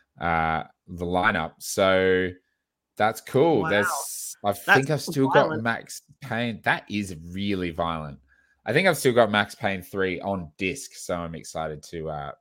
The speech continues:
Speaker 1: play that.
Speaker 2: That's
Speaker 1: Um,
Speaker 2: two thousand six for you.
Speaker 1: This is definitely very two thousand six. It's just, like, hack and slash bollocks.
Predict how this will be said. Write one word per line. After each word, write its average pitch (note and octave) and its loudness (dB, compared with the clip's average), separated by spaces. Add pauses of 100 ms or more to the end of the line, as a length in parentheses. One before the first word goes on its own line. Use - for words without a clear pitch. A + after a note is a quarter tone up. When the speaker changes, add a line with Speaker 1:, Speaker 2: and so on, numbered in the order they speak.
Speaker 1:
play D#2+ -8
that. D2 -10 (560)
Speaker 2:
That's F#3 -8
Speaker 1:
Um, - -10
Speaker 2:
two G#3 -2
thousand E3 -6
six - -12
for - -16
you. E3 -14 (680)
Speaker 1:
This E2+ -10
is D#2 -14
definitely C#2+ -12
very D2+ -10
two C#2+ -14
thousand C#2+ -14
six. - -18 (320)
It's F#2 -6
just, - -6
like, C#2+ -2
hack F2 -4
and E2 -8
slash D2 -10 (640)
bollocks. - -10